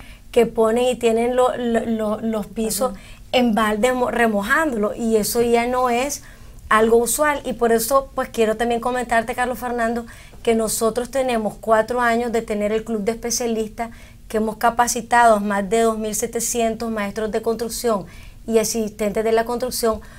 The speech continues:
Speaker 1: porque queremos también que esta mano de obra y los que pegan piso sepan cuáles son las nuevas tendencias, pues que esto ha ido cambiando, porque as-, de igual forma ellos pueden asesorar a sus clientes,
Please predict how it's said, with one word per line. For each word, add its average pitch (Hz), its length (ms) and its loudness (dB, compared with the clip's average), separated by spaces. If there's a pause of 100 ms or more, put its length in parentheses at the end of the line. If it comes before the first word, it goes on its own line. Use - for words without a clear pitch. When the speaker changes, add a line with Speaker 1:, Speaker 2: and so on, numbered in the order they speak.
(160)
Speaker 1:
porque 233 320 2
queremos 254 560 2
también 233 480 -2
que 202 340 -6
esta 208 260 -2
mano 262 280 0
de 269 160 0
obra 202 420 0
y 208 100 -4
los 190 180 -2
que - 120 -10
pegan 226 360 0
piso 240 400 -4 (480)
sepan 269 640 2
cuáles 233 260 4
son 254 140 -4
las 254 120 -4
nuevas 240 280 -2
tendencias, 226 640 -2
pues 202 140 -6
que 208 100 -6
esto 208 160 -4
ha 226 60 4
ido 233 180 4
cambiando, 240 640 0 (420)
porque 226 320 4
as-, 214 200 0
de 214 100 2
igual 214 320 2
forma 247 600 2
ellos 220 200 2
pueden 220 360 2
asesorar 226 480 -2
a 202 60 -4
sus - 180 -8
clientes, 247 440 -4